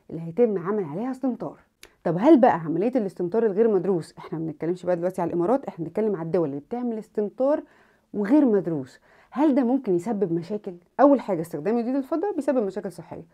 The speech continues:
تاني حاجة بيحصل مشاكل سياسية بين الدول لأن الدول بتسرق السحب من بعض، تالت حاجة الاستمطار الغير مدروس ممكن يسبب فيضانات وكوارث للبلد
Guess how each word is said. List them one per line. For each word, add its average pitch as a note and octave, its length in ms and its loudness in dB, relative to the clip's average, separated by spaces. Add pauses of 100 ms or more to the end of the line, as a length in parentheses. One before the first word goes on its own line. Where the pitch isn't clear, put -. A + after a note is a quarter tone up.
(140)
تاني G#3 240 4
حاجة B3+ 260 -2
بيحصل G#3+ 280 -4
مشاكل E3+ 300 -6
سياسية E3 340 -8
بين B3 140 -2
الدول A3 380 -4
لأن D3 160 -4
الدول F3 260 0
بتسرق E3+ 320 -8
السحب - 360 -6
من A3 100 -4
بعض، B3 220 -4 (180)
تالت B3 240 8
حاجة D#4+ 460 0
الاستمطار F#3 720 -2
الغير F3+ 340 0
مدروس F3+ 540 0
ممكن D#3+ 300 -6
يسبب G3+ 320 -4
فيضانات D#3+ 640 -4 (500)
وكوارث F3 640 2
للبلد A3+ 420 0